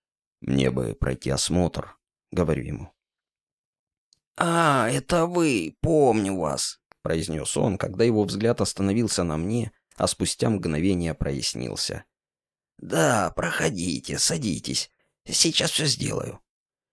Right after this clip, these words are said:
Он быстро встал с дивана, уступая мне место на нём. Послушно прохожу и сажусь.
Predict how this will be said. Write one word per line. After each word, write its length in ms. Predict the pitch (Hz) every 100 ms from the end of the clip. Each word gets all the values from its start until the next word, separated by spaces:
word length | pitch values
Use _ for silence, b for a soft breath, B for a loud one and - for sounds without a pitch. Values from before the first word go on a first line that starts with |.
| _ _
Он 240 | 69 67 67
быстро 280 | 76 -
встал 300 | 71 - 71
с 80 | 71
дивана, 380 | 71 82 117 101
уступая 480 | 85 - - 101 117
мне 160 | 104
место 380 | 95 90 - 87
на 120 | 87
нём. 380 | 95 85 - 90 _ _ _
Послушно 600 | - - - 98 - 123
прохожу 500 | - - 98 80 64
и 40 |
сажусь. 600 | - 92 92 - - -